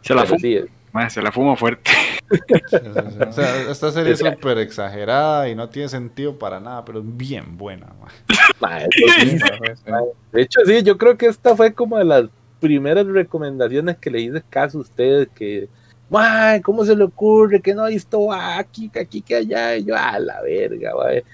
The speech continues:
Speaker 2: Y que, mae, tan fumado y tan pegado a Baki, mae, que ya hasta el manga me ha terminado y todo.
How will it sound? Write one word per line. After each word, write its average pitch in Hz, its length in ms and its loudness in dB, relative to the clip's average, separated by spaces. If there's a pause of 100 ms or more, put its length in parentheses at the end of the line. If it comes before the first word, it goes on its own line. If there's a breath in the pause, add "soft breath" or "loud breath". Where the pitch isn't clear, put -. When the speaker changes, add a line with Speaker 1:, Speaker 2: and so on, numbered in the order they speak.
(220 soft breath)
Speaker 2:
Y 127 140 2
que, 123 320 6
mae, 139 300 4
tan 107 500 0 (540)
fumado 127 420 2
y 175 60 4
tan 151 240 2
pegado 135 400 4
a 110 40 8
Baki, 131 280 0
mae, 110 180 -2
que - 100 -10
ya 107 120 -2
hasta 123 160 -4
el 120 80 -6
manga 131 320 -6
me 104 100 -6
ha 104 60 -6
terminado 120 480 -10
y - 60 -10
todo. 117 240 -8